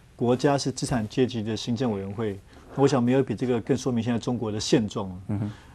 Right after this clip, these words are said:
Speaker 1: 刚才王丹也提到，那么林老师也提到，其实现在中国很多人在抱怨，这个现在形成的资本主义是一种权贵资本主义，
Speaker 2: 嗯哼。
Speaker 1: 就是它现在是个严重贫富不均的社会。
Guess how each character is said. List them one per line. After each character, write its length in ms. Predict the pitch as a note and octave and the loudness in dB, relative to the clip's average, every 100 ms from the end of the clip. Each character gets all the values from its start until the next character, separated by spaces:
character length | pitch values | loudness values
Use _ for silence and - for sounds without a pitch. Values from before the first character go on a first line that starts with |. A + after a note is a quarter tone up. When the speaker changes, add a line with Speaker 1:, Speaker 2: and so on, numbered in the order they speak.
| - - | -20 0
Speaker 1:
刚 120 | D3+ | 4
才 80 | D3 | 6
王 140 | C3 | 6
丹 120 | C3 D3 | 4 2
也 100 | A2+ | 0
提 160 | A#2 | -4
到， 320 | G2 A2+ G#2 | -4 -4 -4
那 80 | A#2 | -4
么 100 | A#2+ | -2
林 100 | A2+ | -2
老 140 | A#2+ A2 | -2 -2
师 140 | A#2+ | -4
也 60 | G#2 | -6
提 140 | A2 | -6
到， 240 | A2+ G2+ - - - | -6 -6 -8 -20 -6
其 60 | - | 0
实 80 | D#3 | 6
现 160 | G3 | 8
在 120 | F#3 | 8
中 180 | E3 E3+ | 6 6
国 160 | C#3+ C3+ | 6 6
很 220 | B2+ A#2 | 4 0
多 160 | C#3 D3+ | 4 4
人 100 | C3 | 4
在 80 | C3 | 4
抱 240 | D3 B2+ | 4 6
怨， 300 | C3 A#2+ G#2+ - - - - - - - - - - - - - | 4 2 -2 -10 -20 -18 -18 -20 -20 -20 -18 -18 -20 -20 -20 4
这 160 | A3 | 6
个 60 | E3+ | 8
现 160 | G3 F3+ | 6 4
在 100 | D#3 | 4
形 160 | D3+ | 2
成 100 | C3+ | -2
的 60 | C3+ | -2
资 80 | C3+ | -2
本 80 | A#2 | -2
主 80 | |
义 60 | A#2 | -2
是 200 | - D3+ | 0 2
一 40 | C3 | 4
种 180 | A2 | 2
权 300 | G2 - A#2 B2 | -4 -8 -6 0
贵 220 | C#3+ G#2+ | 0 0
资 160 | - | -6
本 160 | A2+ G#2+ | -6 -6
主 160 | F#2 G2 | -8 -10
义， 200 | G#2+ G2 G2 | -8 -8 -6
Speaker 2:
嗯 140 | A#2+ G#2+ | -4 -4
哼。 100 | A#2 - | -4 2
Speaker 1:
就 120 | D3+ | 4
是 60 | |
它 180 | D3+ F3 | 6 4
现 160 | F3+ F#3+ | 4 4
在 120 | F3 | 4
是 120 | D#3+ | 4
个 60 | C#3 | 2
严 200 | A#2+ B2+ | 2 0
重 200 | D#3 B2 | -2 -2
贫 160 | - | -4
富 100 | B2 | -6
不 140 | B2+ C3 | -2 -4
均 160 | C3 | -2
的 80 | B2+ | -6
社 240 | - - G#2+ | -6 -8 -4
会。 240 | A2+ | -4